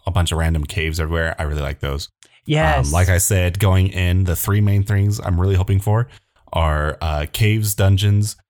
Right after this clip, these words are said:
Speaker 1: and, um, dungeon-focused items, which sounds like I got two of them.
Speaker 2: Yeah. <laughs>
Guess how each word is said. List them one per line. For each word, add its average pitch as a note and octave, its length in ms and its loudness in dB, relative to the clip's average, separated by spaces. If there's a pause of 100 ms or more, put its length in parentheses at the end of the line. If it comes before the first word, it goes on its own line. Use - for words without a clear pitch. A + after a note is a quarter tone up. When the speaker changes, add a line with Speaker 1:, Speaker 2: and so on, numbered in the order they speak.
(340)
Speaker 1:
and, D#2 560 -2 (140)
um, D2 480 -4 (460)
dungeon-focused F2+ 840 0
items, C#2+ 500 -8 (840)
which - 320 -4 (240)
sounds A#2+ 260 0
like G#2+ 80 2
I G2+ 60 4
got F#2+ 200 2
two F#2 140 2
of D2+ 80 0
them. C#2 200 -4 (260)
Speaker 2:
Yeah. B2 200 -2 (180)
<laughs> A#3 260 -2